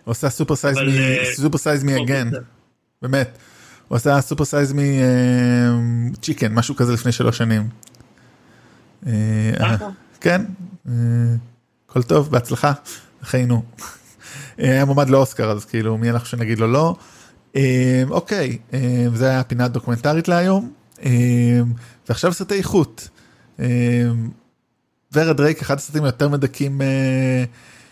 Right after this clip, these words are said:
Speaker 1: עם, אה, בגילומה של, אה, עם, אה, אה, עם אידלה סטונטון, איך אומרים, איך אומרים את השם שלה? אין לי כאילו שום יכולת.
Speaker 2: אימלדה סטנטון.
Speaker 1: אה, הייתי קרוב. שהיא כבר הופיעה בהארי פוטר או עוד לא?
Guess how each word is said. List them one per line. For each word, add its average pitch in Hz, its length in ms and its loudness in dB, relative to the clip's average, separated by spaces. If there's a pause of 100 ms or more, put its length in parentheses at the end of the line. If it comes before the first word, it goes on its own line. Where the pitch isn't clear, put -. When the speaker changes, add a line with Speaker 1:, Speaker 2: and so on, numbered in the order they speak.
(800)
Speaker 1:
עם, 127 280 -2
אה, 127 280 2 (140)
בגילומה 127 460 0
של, 143 280 -2
אה, 135 160 0
עם, 123 160 0
אה, 123 300 2 (1400)
אה, 117 300 2 (220)
עם 131 120 -2
אידלה 147 280 2
סטונטון, 156 520 0 (320)
איך - 120 -12
אומרים, 180 120 -4
איך 175 60 -10
אומרים 208 60 -4
את - 60 -10
השם 202 160 -6
שלה? - 140 -6
אין 131 120 -2
לי 131 120 0
כאילו 123 260 -2
שום 127 220 -4
יכולת. 123 320 0
Speaker 2:
אימלדה 196 300 -4 (200)
סטנטון. 156 380 -10
Speaker 1:
אה, - 320 -8
הייתי - 140 -4
קרוב. 147 340 0 (260)
שהיא 135 400 0
כבר 131 100 4
הופיעה 147 280 2
בהארי 208 240 2
פוטר 214 260 -2
או 170 100 4
עוד 131 180 2
לא? 117 120 4